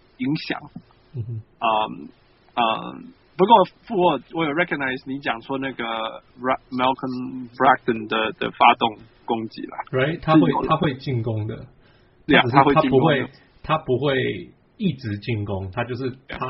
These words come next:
Speaker 2: 看准他还是会有，
Speaker 1: Yeah。
Speaker 2: 有，有空隙什么，他还是会进攻的。
Speaker 1: 他会是一个好的第三进攻。
Speaker 2: Yeah, OK。
Speaker 1: Yeah, yeah，他，他是会是一个好的第三进攻，但是你没办法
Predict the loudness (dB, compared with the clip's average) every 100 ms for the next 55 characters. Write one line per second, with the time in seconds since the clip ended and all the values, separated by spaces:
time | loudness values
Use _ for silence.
0 | -8 -4 -4 -4 -6 -6 -6 -6 -6 -6
1 | -6 -8 -8 -8 -4 -4 -6 -8 -12 -8
2 | -6 -6 -8 -10 -12 -10 -10 -8 -8 -10
3 | -12 -16 -16 -20 -20 -20 _ _ 6 8
4 | 6 4 -4 -4 -2 0 -2 -2 -10 -12
5 | -6 -6 -6 -12 -12 -12 -14 _ _ _
6 | _ _ _ _ _ _ _ _ _ _
7 | -20 -14 -10 -10 -8 -8 -6 -8 -8 -10
8 | -10 _ -12 -12 -10 -4 -2 0 0 0
9 | 0 -2 -2 -2 -2 -6 -8 -10 -10 -10
10 | -4 -4 0 2 2 0 -6 -2 4 6
11 | 8 8 6